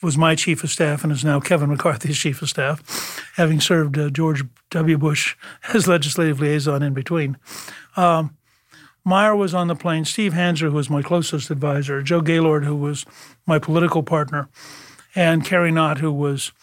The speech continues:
Dick Armey's chief of staff. And we were gonna go on a, I think,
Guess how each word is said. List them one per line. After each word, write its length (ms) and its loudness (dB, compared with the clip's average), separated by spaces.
Dick 200 0
Armey's 360 2
chief 260 -4
of 80 -6
staff. 380 -6
And 140 4
we 80 4
were 40 4
gonna 200 4
go 160 4
on 120 2
a, 260 -4
I 100 -6
think, 240 -6